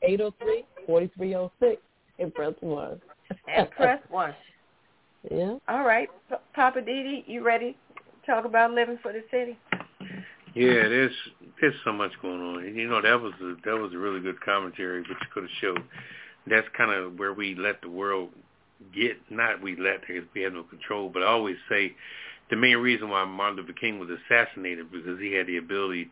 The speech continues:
Speaker 3: to, to, uh, persuade people to boycott.
Speaker 2: Mm-hmm.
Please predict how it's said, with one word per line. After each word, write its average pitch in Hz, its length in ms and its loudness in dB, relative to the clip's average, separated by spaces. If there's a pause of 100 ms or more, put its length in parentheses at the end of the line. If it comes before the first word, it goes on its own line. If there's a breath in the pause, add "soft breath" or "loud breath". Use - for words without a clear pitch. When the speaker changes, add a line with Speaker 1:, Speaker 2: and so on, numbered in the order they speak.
Speaker 3:
to, 87 200 -8 (960 loud breath)
to, 90 320 -4
uh, 82 100 -2
persuade 95 560 -4
people 85 220 -12
to 82 80 -8
boycott. 90 680 -6 (400)
Speaker 2:
Mm-hmm. 151 460 -14